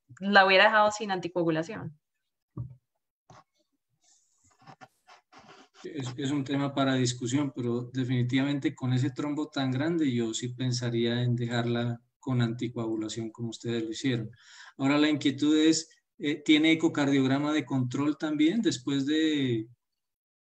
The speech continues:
Speaker 2: de
Speaker 1: En es-
Speaker 2: haber iniciado la quimio o, o cuál es el comportamiento funcional que tiene la paciente ahora?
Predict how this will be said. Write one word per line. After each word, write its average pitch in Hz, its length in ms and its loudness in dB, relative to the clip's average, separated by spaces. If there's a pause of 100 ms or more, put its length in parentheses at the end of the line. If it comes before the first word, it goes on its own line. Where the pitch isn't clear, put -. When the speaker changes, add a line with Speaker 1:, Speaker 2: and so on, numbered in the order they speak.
(140)
Speaker 2:
de 160 920 -6
Speaker 1:
En 127 140 2
es- 247 120 2
Speaker 2:
haber 131 180 2
iniciado 147 500 -2
la 135 160 0
quimio 156 380 2
o, 143 340 -4
o 127 140 -6
cuál 143 200 -2
es 139 100 -4
el 147 120 -2
comportamiento 135 1300 -2
funcional 135 540 -2
que 139 100 -4
tiene 139 260 -2
la 139 160 -2
paciente 127 440 -2
ahora? 117 360 -4